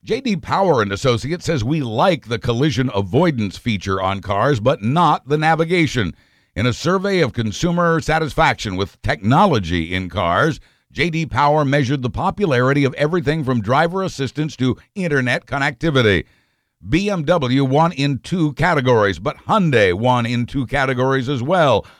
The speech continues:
Other winners included the Nissan Maxima, the Chevy Camaro, and the Kia Forte. J D Power says the drivers most satisfied with their car's technologies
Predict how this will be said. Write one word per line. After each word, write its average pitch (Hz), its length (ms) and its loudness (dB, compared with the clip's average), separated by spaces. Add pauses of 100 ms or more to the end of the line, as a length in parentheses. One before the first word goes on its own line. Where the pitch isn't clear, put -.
(140)
Other 156 260 2
winners 120 360 0
included 127 540 -2
the 123 80 -2
Nissan 139 480 -2
Maxima, 131 580 -2 (200)
the 120 120 -4
Chevy 143 340 -2
Camaro, 139 580 2
and 120 140 -4
the 110 260 -2
Kia 151 300 -4
Forte. 127 680 0 (600)
J 110 160 -4
D 120 160 -2
Power 120 400 0
says 104 240 -4
the 98 80 -8
drivers 117 500 0
most 127 360 -4
satisfied 131 640 -2
with 101 100 -6
their 101 160 -4
car's 113 340 -2
technologies 117 800 0